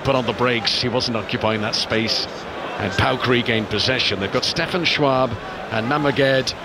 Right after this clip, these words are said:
Ozdoyev in the midfield. Andrea Zivkovic, the Serbian international, on one wing. Tyson, the former Brazilian international, on the other. Mady Camara, who had one good shot saved out for a corner by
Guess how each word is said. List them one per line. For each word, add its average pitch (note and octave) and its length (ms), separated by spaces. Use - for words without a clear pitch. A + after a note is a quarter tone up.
Ozdoyev C#3 680
in B2+ 100
the A#2+ 60
midfield. C#3 760
Andrea A#2+ 380
Zivkovic, - 680
the C3+ 240
Serbian E3+ 400
international, D#3 500
on C3+ 60
one C#3 180
wing. C3+ 280
Tyson, E3 500
the C3 220
former D3+ 200
Brazilian D#3 500
international, D3 500
on B2+ 60
the B2+ 120
other. B2 320
Mady E3+ 300
Camara, E3 320
who C#3+ 60
had C3+ 120
one F3+ 140
good D#3+ 200
shot D#3 280
saved D#3+ 260
out D3+ 160
for D3+ 100
a C#3+ 40
corner D3+ 340
by C#3 300